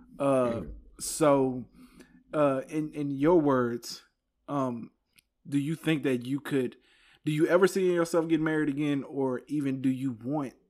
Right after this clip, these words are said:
Speaker 1: to take that step again in life?
Speaker 2: Um,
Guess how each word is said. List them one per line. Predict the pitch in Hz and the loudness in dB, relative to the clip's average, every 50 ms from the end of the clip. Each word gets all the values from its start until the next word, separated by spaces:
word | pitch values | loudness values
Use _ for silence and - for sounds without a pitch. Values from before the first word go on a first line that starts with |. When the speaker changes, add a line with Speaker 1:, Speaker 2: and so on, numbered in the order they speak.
| _ _ _ | _ _ _
Speaker 1:
to | - - 120 | -10 -10 -8
take | - 143 143 143 135 - | -4 -4 -4 -4 -2 -4
that | 127 117 113 | -4 -6 -6
step | - - 135 113 95 | -4 -6 -6 -4 -4
again | 120 113 113 120 120 117 107 | -8 -10 -10 -10 -10 -10 -10
in | 104 101 | -12 -14
life? | 69 - - - - - - _ - - - - - - - - - - - 254 254 - 85 - - - - - _ - - - _ - - _ _ | -16 -16 -18 -18 -20 -20 -20 _ -20 -20 -20 -20 -20 -20 -20 -20 -20 -20 -20 -20 -20 -20 -20 -20 -20 -20 -20 -20 _ -20 -20 -20 _ -20 -20 _ _
Speaker 2:
Um, | - 117 120 120 120 117 110 107 104 101 98 95 90 | 0 2 2 4 4 2 2 0 0 -2 -2 -2 -4